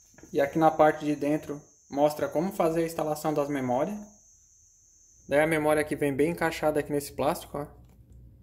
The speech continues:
É um pouquinho difícil de tirar. Quando você comprar a sua aí pra você ter menos trabalho de tirar, é só dá uma apertadinha aqui na parte de baixo, ó. Apertando um pouquinho ali no cantinho de baixo, a memória já vai se soltar da embalagem.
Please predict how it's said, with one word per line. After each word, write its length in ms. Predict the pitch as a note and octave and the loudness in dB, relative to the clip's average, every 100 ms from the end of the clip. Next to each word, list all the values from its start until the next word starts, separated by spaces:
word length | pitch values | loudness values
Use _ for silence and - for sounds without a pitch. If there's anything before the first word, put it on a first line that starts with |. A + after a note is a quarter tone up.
| - - | -20 -10
É 80 | - | -6
um 80 | C3+ | 0
pouquinho 320 | C#3 C#3 D3 | 0 0 -2
difícil 380 | D3 D3+ C#3+ D3 | 0 -2 -2 -2
de 40 | |
tirar. 480 | - D3 E3 - - - - - - | 2 2 2 -2 -12 -20 -20 -20 -2
Quando 200 | E3+ F3+ | 0 2
você 200 | F3 F3 | 2 2
comprar 320 | F3 E3 E3+ | 0 2 2
a 60 | E3+ | 2
sua 420 | - - E3+ E3 | -4 -4 2 4
aí 80 | D#3+ | 4
pra 160 | D#3 | 2
você 260 | D3 C#3+ D#3 | 2 0 0
ter 160 | D3+ | 0
menos 280 | D3 D3+ D#3+ | 0 0 -4
trabalho 360 | - D3 C#3+ C#3+ | 0 2 4 0
de 60 | |
tirar, 180 | - C#3+ | 0 0
é 40 | C#3 | 2
só 120 | C#3 | 0
dá 100 | D3+ | 0
uma 40 | |
apertadinha 500 | D3 D3 C#3+ C3+ C#3+ | 0 0 0 -2 -2
aqui 120 | C#3 | -4
na 80 | C#3 | -4
parte 180 | C3+ C3+ | -2 -2
de 60 | C3 | 0
baixo, 320 | E3 G3 D#3 | -2 -4 -10
ó. 60 | - - - - - - - - - - - - - - - - - - - - - | -12 -18 -20 -20 -16 -16 -10 -10 -10 -14 -6 -6 -6 -18 -20 -20 -20 -20 -20 -20 -6
Apertando 500 | - D3 C#3+ D3 D3+ | 2 4 4 4 2
um 60 | D3 | 4
pouquinho 400 | C#3 C#3 C#3+ C3+ | 2 4 0 2
ali 120 | C3+ | 2
no 120 | C#3 | 2
cantinho 420 | C#3 C3+ C3+ C3+ | 0 0 0 0
de 80 | C3 | 2
baixo, 420 | B2+ A#2+ A#2+ - - | 4 4 2 -6 -4
a 100 | B2+ | -2
memória 460 | B2 B2 B2 A#2+ | 0 2 2 2
já 160 | B2+ C#3+ | 0 2
vai 180 | D3 C#3+ | 2 0
se 140 | - | -2
soltar 280 | B2+ B2 B2+ | -4 -2 -2
da 120 | B2 | -2
embalagem. 560 | A#2+ A#2 A2+ C3 D#3+ | 2 2 2 0 -4